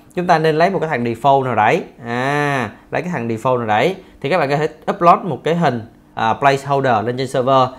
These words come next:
sau đó mình sử dụng cái thằng đó làm cái placeholder các bạn ha. Trong trường hợp này mình lấy ví dụ là mình lấy thằng này làm placeholder luôn nha. Nó hơi cheat nhưng mà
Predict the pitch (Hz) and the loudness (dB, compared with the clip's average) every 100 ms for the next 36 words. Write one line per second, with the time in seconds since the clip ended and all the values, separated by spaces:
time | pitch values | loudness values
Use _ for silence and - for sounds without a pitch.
0 | - 139 151 151 160 110 113 139 117 131 | -6 -2 -2 -2 -2 -2 -4 -4 0 0
1 | 156 120 107 131 151 131 123 131 123 104 | 0 -4 -2 -4 0 0 0 0 0 0
2 | 151 120 135 147 147 - _ - 151 143 | -2 -4 -2 -4 -4 -14 _ -4 0 0
3 | 131 117 117 110 131 175 196 113 110 110 | 0 -2 -4 -2 0 0 2 2 2 0
4 | 120 156 117 107 104 117 127 127 127 123 | -4 -4 -6 -4 -4 0 -2 0 0 0
5 | 110 117 131 135 - - _ - 156 151 | 2 0 0 -4 -6 -16 _ -8 -4 -2
6 | 131 185 196 131 120 120 | -2 -4 -6 -6 -4 -2